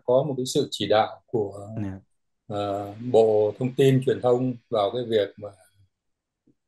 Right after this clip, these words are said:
Speaker 1: vinh danh ông Nguyễn Phú Trọng. Ở đây nó điển hình như là một số những cái club ấy, hoặc là một số văn nghệ sĩ ấy, là đã thay ảnh đại diện, từ đó nó tạo ra những cái trào lưu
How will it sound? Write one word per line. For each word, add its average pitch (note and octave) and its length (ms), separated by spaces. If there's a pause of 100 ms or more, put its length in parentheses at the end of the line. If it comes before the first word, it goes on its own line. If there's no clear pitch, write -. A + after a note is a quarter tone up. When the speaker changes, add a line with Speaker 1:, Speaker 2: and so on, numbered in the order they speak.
(120)
Speaker 1:
vinh A#2 380
danh C3 260
ông B2+ 240
Nguyễn B2+ 220
Phú D3+ 100
Trọng. C3 200 (920)
Ở A2 80
đây C#3 220
nó D3+ 360
điển A2 240
hình A#2 280
như C3 140
là A#2 240
một A2 200
số E3 460
những D3+ 200
cái D#3+ 100 (200)
club F3 280
ấy, E3+ 140 (180)
hoặc B2 200
là A2 440
một A2+ 220
số D#3 320 (260)
văn D3 160
nghệ A#2 120
sĩ E3 320
ấy, G#3+ 140 (880)
là A2 360
đã A#2 340
thay C3 220
ảnh G2+ 180
đại A2 180
diện, A#2+ 260 (480)
từ A2+ 120
đó B2 280
nó C#3 160
tạo A#2 240
ra B2+ 400
những B2 220
cái D3 100 (120)
trào A2 140
lưu B2+ 300